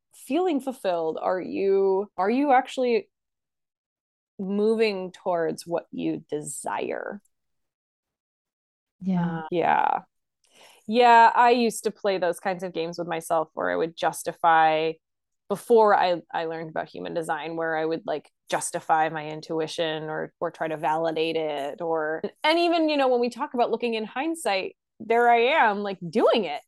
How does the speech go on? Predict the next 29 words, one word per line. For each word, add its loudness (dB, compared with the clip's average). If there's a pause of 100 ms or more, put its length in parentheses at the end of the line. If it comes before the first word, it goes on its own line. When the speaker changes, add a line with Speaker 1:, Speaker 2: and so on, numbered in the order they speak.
Speaker 1:
you -4
know? 4
Like, 2 (340)
I 4
think 0
about 4
this 2
one -2
moment -4
when -6
I, -6
I 0
was 2
moving 4
to -2
a 2
new 0
place 2
and -6
I, -6 (120)
I -4
was -6
visiting 4
for -4
the 0
second 0
time -2
to, -6
like, -2